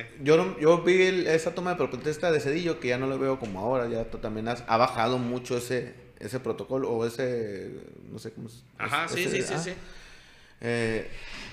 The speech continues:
Speaker 1: era una, era una, el señor presidente, pues, este, porque tomó protesta, güey.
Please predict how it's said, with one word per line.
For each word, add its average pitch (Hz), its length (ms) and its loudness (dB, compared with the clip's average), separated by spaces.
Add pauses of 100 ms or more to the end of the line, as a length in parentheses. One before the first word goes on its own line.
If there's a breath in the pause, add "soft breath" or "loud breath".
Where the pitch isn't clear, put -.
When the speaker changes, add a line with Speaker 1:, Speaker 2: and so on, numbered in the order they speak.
(100)
Speaker 1:
era 117 200 0
una, 220 280 -4
era 269 180 -12
una, 277 720 -8 (580)
el 117 220 -8
señor 120 180 -6
presidente, 185 500 -6
pues, 165 180 -8
este, 170 180 -10 (1600)
porque 131 220 -8
tomó 123 260 -2
protesta, 156 600 -4
güey. 131 140 -6